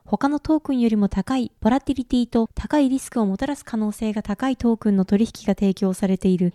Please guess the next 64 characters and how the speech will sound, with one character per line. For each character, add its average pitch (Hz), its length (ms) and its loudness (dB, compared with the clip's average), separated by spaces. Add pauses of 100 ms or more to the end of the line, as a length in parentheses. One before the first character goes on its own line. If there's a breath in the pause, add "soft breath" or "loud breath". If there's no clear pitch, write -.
イ 185 60 0
ノ 269 140 4
ベ 294 160 4
ー - 20 2
シ 285 120 -6
ョ 285 40 -2
ン 277 80 -2
ゾ 285 140 0
ー 269 120 0
ン 262 40 -2
で 254 100 -2
の 277 100 -2
対 240 280 0
応 208 80 2
と 208 100 0
な 196 100 2
り 180 120 2
ま 175 160 2
す。 - 200 -12 (140)
ラ 208 140 2
デ 285 100 -4
ィ 302 80 0
ア 311 40 -2
ン 294 40 -4
ト 302 80 -4
キ 320 100 -2
ャ 311 40 -2
ピ - 100 -14
タ 269 100 2
ル 240 80 2
の 208 80 4
取 190 220 0
り 190 60 2
扱 185 320 -2
い 185 80 2
は 185 260 0
日 202 80 0
本 277 220 0
時 285 120 -4
間 202 260 -2 (100)
三 294 280 -6
月 254 180 -6
三 262 240 -4
十 277 200 -4
日 208 400 -4
十 233 200 0
六 269 280 -2
時 202 200 -2
三 269 260 -2
十 262 180 -4
分 190 400 -2 (100)
よ 190 140 0
り 175 280 -2
ラ 208 120 2
デ 220 100 -4
ィ 294 80 -2
ア 302 40 -2
ン 294 40 -6
ト 285 80 -4
キ 294 140 -6
ャ 277 40 -2
ピ - 80 -20
タ 220 140 -2
ル 190 160 -2